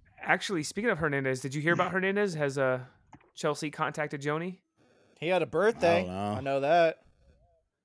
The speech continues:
Speaker 4: Did something
Speaker 1: No,
Speaker 4: bad
Speaker 1: that
Speaker 4: happen
Speaker 1: was
Speaker 4: to him?
Speaker 1: Yeah,
Speaker 2: He doesn't
Speaker 1: he had
Speaker 2: listen to it, so just talk about it.
Speaker 1: he had two mini strokes and, uh, uh, two, uh, seizures.
Speaker 3: Fucking hell.
Speaker 4: Like,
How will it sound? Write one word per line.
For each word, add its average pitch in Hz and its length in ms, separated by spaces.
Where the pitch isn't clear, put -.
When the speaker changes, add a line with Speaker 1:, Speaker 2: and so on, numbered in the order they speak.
Speaker 4:
Did - 60
something 110 160
Speaker 1:
No, 131 80
Speaker 4:
bad 123 100
Speaker 1:
that 123 80
Speaker 4:
happen 113 60
Speaker 1:
was 117 160
Speaker 4:
to 127 120
him? 127 140
Speaker 1:
Yeah, 127 280
Speaker 2:
He 110 60
doesn't 151 100
Speaker 1:
he - 60
had - 80
Speaker 2:
listen 117 220
to 107 140
it, 104 140
so - 160
just 98 240
talk 98 180
about 92 280
it. - 60
Speaker 1:
he 175 100
had 175 220
two 196 200
mini 175 240
strokes 165 460
and, 143 140
uh, 139 40
uh, 135 480
two, 151 400
uh, 135 380
seizures. 151 520
Speaker 3:
Fucking 208 240
hell. 131 480
Speaker 4:
Like, 113 340